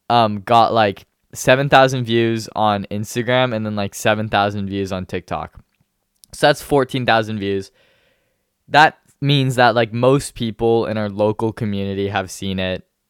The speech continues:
or maybe, like, I mean, everyone in our school has seen it, like, multiple times, yada, yada, yada. Um, and that, that, that one, I was like, "Okay, that was, like, the most views that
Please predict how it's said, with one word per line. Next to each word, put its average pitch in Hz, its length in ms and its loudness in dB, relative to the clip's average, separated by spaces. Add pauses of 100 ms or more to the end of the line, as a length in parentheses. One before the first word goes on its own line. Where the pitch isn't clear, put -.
(160)
or 107 120 0
maybe, 104 260 -2
like, 98 240 -2 (140)
I 107 60 -8
mean, 107 140 -4
everyone 117 260 2
in 107 60 0
our 104 60 -4
school 104 200 -6
has 98 100 -6
seen 95 160 -8
it, 92 60 -8
like, 92 120 -8
multiple 92 380 -8
times, 87 420 -8 (800)
yada, 101 240 0
yada, 90 160 -2
yada. 85 360 -6 (300)
Um, 98 480 0 (720)
and 107 440 -2 (920)
that, 123 300 4
that, 120 160 4
that 127 220 6
one, 123 120 2
I 110 60 4
was 107 100 -2
like, 104 240 0
"Okay, 107 220 0
that 110 100 4
was, 123 80 2
like, 131 120 -4
the 131 60 -2
most 110 240 0
views 107 220 -2
that 98 260 0